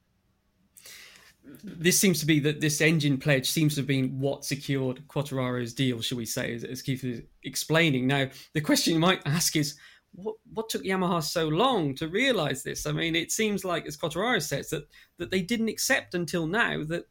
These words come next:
that top speed was the thing that they really needed. Well, I mean, he was explaining this, wasn't he, Quartararo, for the past year and a half or so. So, yeah, it's, it, it seems like they finally have agreed with this, as in the Japanese engineering side agree that this is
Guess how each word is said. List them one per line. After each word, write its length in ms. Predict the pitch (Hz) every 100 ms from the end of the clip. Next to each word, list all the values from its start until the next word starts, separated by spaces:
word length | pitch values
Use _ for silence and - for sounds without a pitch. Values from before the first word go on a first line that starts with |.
| -
that 220 | 180 - _ -
top 180 | 202
speed 300 | - 208 175
was 280 | 175 277 254
the 100 | 156
thing 180 | 151 147
that 60 | 127
they 120 | 139
really 280 | 147 135 127
needed. 340 | 127 117 -
Well, 360 | 147 170 170 131 - - -
I 40 | 160
mean, 220 | 165 151
he 120 | 165
was 120 | 151
explaining 480 | 147 - 170 190 147
this, 180 | 147 147
wasn't 200 | 170 151
he, 120 | 135 -
Quartararo, 460 | 160 156 151 139
for 160 | 160 156 - - -
the 60 |
past 380 | 147 170 156 151 - 165
year 260 | 170 175
and 80 | 160
a 40 |
half 260 | 151 190 -
or 80 | 131
so. 240 | - 123
So, 320 | 123 156 156 151 - - - - - - _
yeah, 140 | 202 185
it's, 280 | 190 196 -
it, 200 | - 185
it 240 | 127 - -
seems 220 | 262 226
like 100 | 190
they 100 | 175
finally 440 | 151 202 196 185
have 260 | 175 190 170
agreed 340 | 160 160 147
with 120 | 151 151
this, 180 | 165
as 140 | 160 147
in 120 | 151
the 60 | 147
Japanese 640 | 165 156 151 156 151 151
engineering 480 | 151 143 175 160 143
side 300 | 147 143 143
agree 340 | 143 170 170
that 180 | 151 160
this 160 | 180
is 340 | 170 170 -